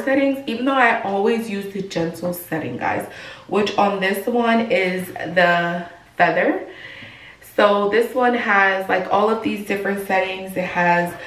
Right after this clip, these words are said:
gum care, it has the feather setting, which is the lighter one, it has a diamond clean, and then it just has, like, a sweep clean. So, um, yeah, guys, you have to flick through and see which ones you want.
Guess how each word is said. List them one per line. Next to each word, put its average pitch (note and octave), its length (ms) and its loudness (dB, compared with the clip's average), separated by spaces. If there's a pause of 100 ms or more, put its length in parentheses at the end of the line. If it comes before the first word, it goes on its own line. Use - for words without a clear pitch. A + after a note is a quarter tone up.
(340)
gum B3 300 6
care, A#3 600 2
it G3 140 -4
has F3 560 4
the E3+ 80 -4
feather F#3 420 2
setting, F#3+ 420 -2
which F3+ 160 -2
is F3 160 -6
the E3+ 80 -2
lighter A3+ 380 4
one, A3 180 4
it G#3+ 80 2
has F3+ 200 -4
a E3 80 -2
diamond A3+ 600 2
clean, A3 480 0 (440)
and G3 200 0
then F#3 140 4
it F3+ 140 4
just F3+ 160 -4
has, F3 280 2
like, E3+ 340 -2
a F3+ 100 0
sweep E3 560 -8
clean. F3+ 480 -8
So, F#3+ 640 4 (420)
um, F3+ 880 2 (440)
yeah, C#4 240 6
guys, C4 280 4
you B3 80 -2
have C4 200 2
to F4+ 120 -6
flick A3+ 460 -4
through G3+ 260 -2
and F#3 240 -2
see G3+ 180 -6
which G3 240 -2
ones F#3 280 -4
you F3+ 100 -4
want. F3 380 -4